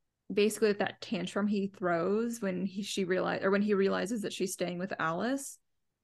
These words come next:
feels like the same tantrum that, like, nice guys throw when you won't fuck them.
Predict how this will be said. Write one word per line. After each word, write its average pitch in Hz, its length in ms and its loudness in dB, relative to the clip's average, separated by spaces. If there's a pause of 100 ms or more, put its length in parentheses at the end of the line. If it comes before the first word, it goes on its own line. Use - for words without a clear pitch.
(640)
feels 233 400 4
like 220 120 2
the 226 100 2
same 208 280 0
tantrum 196 460 -2
that, - 80 0
like, 185 180 -2
nice 180 340 -2
guys - 540 -4
throw 185 380 0
when 190 220 -2
you 180 260 -2
won't 170 280 -6
fuck - 280 -8
them. - 340 -4